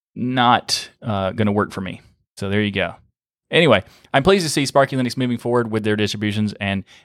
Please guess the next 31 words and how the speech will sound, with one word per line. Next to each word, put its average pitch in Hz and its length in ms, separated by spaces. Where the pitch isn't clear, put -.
anyone 127 280
looking 120 200
for 113 140
a 104 60
Debian-based 113 640
distro 117 300
that 107 120
is 98 120
closer 135 360
to 131 120
Debian 127 420
than 98 180
Ubuntu, 143 520
but 156 120
still 202 320
adds 127 280
an 117 240
extra 123 240
layer 113 240
on 98 100
top, 101 320
you 139 100
might 143 120
wanna 131 120
check 123 180
out 101 100
Sparky 117 260
Linux. 117 360
I'll 107 100
have 104 120
links 127 380